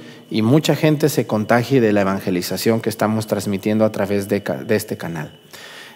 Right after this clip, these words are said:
Este canal tiene como finalidad explicar las verdades de Dios y las verdades contenidas en la Iglesia Católica de manera muy, muy entendible. Yo creo que yo trato de ser lo más entendible posible.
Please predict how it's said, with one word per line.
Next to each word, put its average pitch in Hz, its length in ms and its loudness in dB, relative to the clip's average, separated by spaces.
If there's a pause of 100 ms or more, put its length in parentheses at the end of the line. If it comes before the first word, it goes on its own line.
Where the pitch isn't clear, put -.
Este - 220 4
canal 143 540 4
tiene 120 320 0
como 120 240 2
finalidad 110 680 0 (420)
explicar 143 640 2
las 101 180 0
verdades 98 480 0
de 98 120 0
Dios 113 340 2 (320)
y 113 60 0
las 101 180 4
verdades 98 400 2
contenidas 98 560 -2
en 95 80 0
la 92 60 0
Iglesia 90 340 -2
Católica 113 600 -2 (520)
de 117 100 4
manera 131 400 6
muy, 131 440 4 (100)
muy 113 420 2
entendible. 113 720 2
Yo 113 140 2
creo 113 160 -2
que 104 280 0
yo 120 160 2
trato 131 300 2
de 110 120 4
ser 123 200 2
lo 117 140 4
más 135 340 2
entendible 113 560 2
posible. 117 560 0